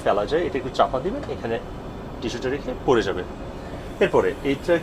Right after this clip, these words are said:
এখানে তো টয়লেট টিস্যু আছে, আপনি এখান থেকে ব্যবহার করবেন। এবং তারপর আপনার ফেসিয়াল টিস্যু থাকে এই জায়গাতে, রাইট? আপনার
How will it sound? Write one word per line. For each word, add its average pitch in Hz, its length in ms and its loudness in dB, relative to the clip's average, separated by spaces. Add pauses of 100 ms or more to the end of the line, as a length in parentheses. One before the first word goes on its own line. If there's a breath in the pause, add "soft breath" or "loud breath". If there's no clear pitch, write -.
এখানে 170 360 -2
তো 196 140 2
টয়লেট 147 340 2
টিস্যু 156 400 -2
আছে, 156 340 0 (180)
আপনি 117 240 -4
এখান 120 260 -4
থেকে - 160 -4
ব্যবহার 113 380 4
করবেন। 117 300 -2
এবং 131 280 -2
তারপর 127 340 0 (540 loud breath)
আপনার 120 260 2 (140)
ফেসিয়াল 147 440 2
টিস্যু 147 280 -4
থাকে 190 380 0
এই 147 180 4
জায়গাতে, - 640 -2
রাইট? 170 140 -2
আপনার 120 280 -2